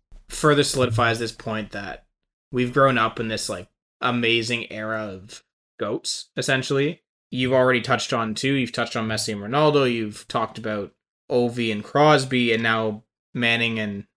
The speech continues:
Peyton Manning and, and Brady. And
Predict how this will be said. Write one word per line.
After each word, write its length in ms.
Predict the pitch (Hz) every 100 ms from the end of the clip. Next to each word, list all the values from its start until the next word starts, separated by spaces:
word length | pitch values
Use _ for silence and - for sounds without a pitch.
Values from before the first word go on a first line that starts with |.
| _ - -
Peyton 340 | 120 107 101 - -
Manning 380 | 107 104 110
and, 140 | 113 113
and 380 | 127 120 110 107
Brady. 640 | 127 160 135 113 107 - _ _ _
And 360 | - 123 117 110